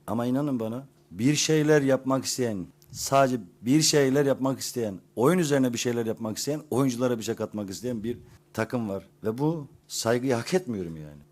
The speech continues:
On beş gündür ben neye çalışıyorum? Dolayısıyla kimin ne dediğinden daha ziyade bunu da iki gün konuşulacak. Üçüncü gün kimse bir şey konuşmayacak. Türkiye'de cesur insanlar, dürüst insanlar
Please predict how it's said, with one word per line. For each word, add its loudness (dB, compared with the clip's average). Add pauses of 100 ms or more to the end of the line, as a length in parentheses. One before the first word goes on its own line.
On 2
beş 6
gündür 0
ben 2
neye 4
çalışıyorum? -6 (160)
Dolayısıyla 0 (440)
kimin -6
ne -4
dediğinden -4
daha -2
ziyade -4 (340)
bunu -4
da -4 (220)
iki -8
gün -6
konuşulacak. -6
Üçüncü -8
gün -10
kimse -14
bir -16
şey -12
konuşmayacak. -8 (120)
Türkiye'de -4 (220)
cesur 6
insanlar, 4 (260)
dürüst 4
insanlar 2